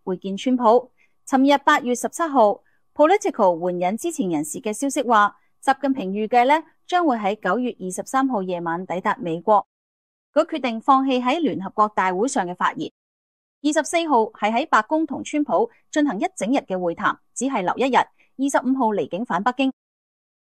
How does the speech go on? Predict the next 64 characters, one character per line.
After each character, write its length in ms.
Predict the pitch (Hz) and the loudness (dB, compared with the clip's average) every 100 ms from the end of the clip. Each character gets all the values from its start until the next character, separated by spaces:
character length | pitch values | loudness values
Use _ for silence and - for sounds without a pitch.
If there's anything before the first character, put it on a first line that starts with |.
| _ | _
一 40 | |
位 140 | 381 370 | 0 0
駐 180 | 277 233 | 0 0
華 140 | 156 | 0
盛 180 | 196 185 | -2 -6
頓 160 | 196 | -4
嘅 140 | 202 226 | -2 0
歐 140 | 302 | 0
盟 180 | 285 156 | 0 0
外 160 | 185 190 | -2 0
交 160 | 262 | -2
官 180 | 277 277 | 0 -2
表 160 | 202 233 | -2 -4
示， 300 | 240 208 - _ _ - | -2 -4 -6 _ _ -4
最 160 | 339 | -2
初 220 | 339 392 392 | 2 2 4
公 180 | 392 | 0
布 160 | 381 240 | 0 0
九 180 | 220 240 | 2 0
月 120 | 269 | 0
二 120 | 202 | -4
十 120 | 202 196 | -8 -8
四 260 | - 220 | -2 -2
號 160 | 226 196 | 0 0
會 160 | 196 196 | 0 -2
面 180 | 190 185 | -4 -6
嘅 60 | |
時 200 | - 160 | -6 -8
候， 300 | 185 185 - - | 0 0 0 -4
就 180 | 190 175 | -4 0
有 100 | 180 | 0
人 200 | 190 160 | -2 2
話 180 | 185 - _ _ _ | 2 2 _ _ _
中 200 | 370 381 | -4 2
方 200 | 370 359 | 4 4
可 160 | 226 254 | 2 0
能 120 | 202 | 0
係 160 | 175 185 | -6 -6
刻 160 | 349 226 | -6 -4
意 160 | 214 | -6
建 160 | 208 214 | -4 -6
議 260 | 196 196 | -4 -2
呢 100 | 254 | -2
個 80 | 254 | 0
日 160 | 196 170 - | -2 -4 -4
期， 280 | 156 98 _ _ _ | -4 -4 _ _ _
等 180 | 190 254 | -4 0
習 160 | 240 - | 0 -2
近 160 | 202 208 | -6 -6
平 180 | 180 175 | -6 -6
亦 60 | |
可 140 | 180 240 | -4 -2
以 140 | 269 | -2
前 240 | - 165 156 | -4 -6 -2
往 180 | 175 | -2
紐 160 | 208 202 | 0 2
約 200 | 262 - - | 2 2 -2
參 200 | 294 294 | -4 0
加 200 | 285 269 | 2 0
聯 120 | 196 | -2
合 60 | 175 | -8
國 220 | - 185 - | -2 -2 0
大 180 | 165 | -2
會。 240 | 165 185 | 0 0